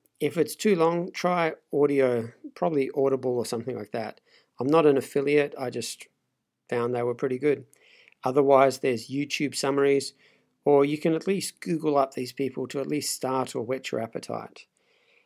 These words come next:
Step three is take in the bios,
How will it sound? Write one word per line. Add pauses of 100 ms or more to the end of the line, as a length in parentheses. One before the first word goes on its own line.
(160)
Step
three (220)
is (600)
take
in
the
bios,